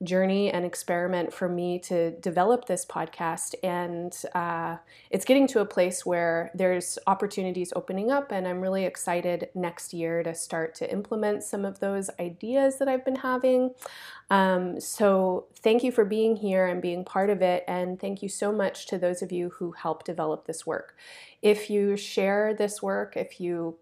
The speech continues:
click like, if you email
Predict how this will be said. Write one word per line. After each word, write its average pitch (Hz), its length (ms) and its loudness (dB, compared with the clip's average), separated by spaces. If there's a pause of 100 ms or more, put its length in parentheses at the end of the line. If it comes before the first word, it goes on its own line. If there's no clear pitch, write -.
(140)
click 175 360 -2
like, 170 540 -2
if 180 280 -4
you 165 400 -2
email 185 600 4